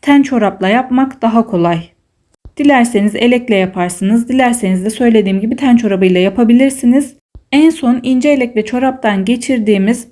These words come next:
marmelatı koyduk. Pişirmeye başlıyoruz. Az önce de söyledim, en az dört saate yakın pişti arkadaşlar.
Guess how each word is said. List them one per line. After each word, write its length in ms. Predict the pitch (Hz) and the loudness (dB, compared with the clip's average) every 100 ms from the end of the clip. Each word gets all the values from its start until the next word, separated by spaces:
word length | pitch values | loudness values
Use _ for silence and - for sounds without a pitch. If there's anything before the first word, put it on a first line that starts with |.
| - | -4
marmelatı 840 | 240 262 240 208 185 190 208 262 - _ _ _ _ | 0 2 4 2 -2 -4 -6 -6 -10 _ _ _ _
koyduk. 640 | - 277 254 220 233 - _ _ | 0 2 2 -2 -4 -12 _ _
Pişirmeye 680 | - 294 285 240 202 214 226 | -6 -4 0 2 2 2 2
başlıyoruz. 760 | 226 214 - 226 190 202 - - _ _ _ _ - - | 2 -2 -2 0 0 0 -4 -10 _ _ _ _ -8 -2
Az 180 | 247 | 0
önce 300 | 285 294 269 | 2 4 2
de 80 | 190 | 0
söyledim, 640 | 190 226 226 247 240 247 - | 0 2 4 4 2 0 0
en 160 | 277 285 | 2 4
az 240 | 254 208 | 4 2
dört 200 | 220 240 | 0 0
saate 340 | 247 233 226 | 0 0 0
yakın 340 | 190 190 185 170 | -2 -2 -6 -6
pişti 340 | - 233 247 | -6 -4 0
arkadaşlar. 800 | 226 226 214 208 202 226 220 233 | 0 0 -2 -2 -2 0 0 -2